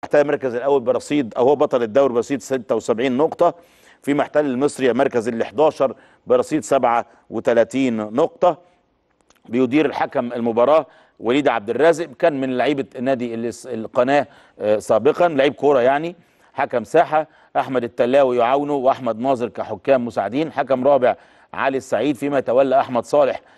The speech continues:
حكما للفار ويعاونه محمود بسيوني. لو رحنا لمباريات الزمالك مع المصري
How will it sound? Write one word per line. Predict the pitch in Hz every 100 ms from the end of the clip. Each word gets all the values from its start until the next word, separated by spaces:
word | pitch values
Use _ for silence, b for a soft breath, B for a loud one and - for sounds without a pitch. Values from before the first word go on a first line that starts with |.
| b
حكما | - 120 - 120
للفار | 110 107 131 98 160 170 - b b
ويعاونه | 107 131 120 139 147 127
محمود | 123 - 127 131 120 92 _ _
بسيوني. | 147 143 120 107 78 _ _ _ _ b b b b b b b b b -
لو | 113
رحنا | 165 233 208 190 208 208 202 _ _
لمباريات | 131 135 147 147 190
الزمالك | 185 117 143 170 190 135
مع | 160 151
المصري | 143 180 - 180 185